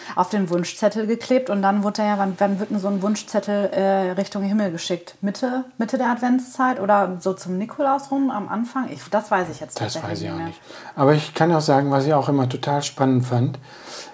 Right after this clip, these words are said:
Speaker 2: in diesen Fedis-Katalogen waren immer Ritterburgen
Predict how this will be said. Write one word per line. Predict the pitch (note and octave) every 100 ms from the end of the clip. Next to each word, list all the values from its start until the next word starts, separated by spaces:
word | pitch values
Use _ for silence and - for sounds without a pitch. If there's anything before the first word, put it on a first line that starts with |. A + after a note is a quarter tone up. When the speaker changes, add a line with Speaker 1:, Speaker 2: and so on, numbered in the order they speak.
| -
Speaker 2:
in | C3
diesen | B2 B2+
Fedis-Katalogen | B2+ D3 D3+ - D#3+ E3 D3 D3 E3 C3+
waren | C3 C#3+
immer | D3+ C3+ C3 B2 A#2+
Ritterburgen | C3+ F3 G#3+ E3 E3 F3 G#3+ B3+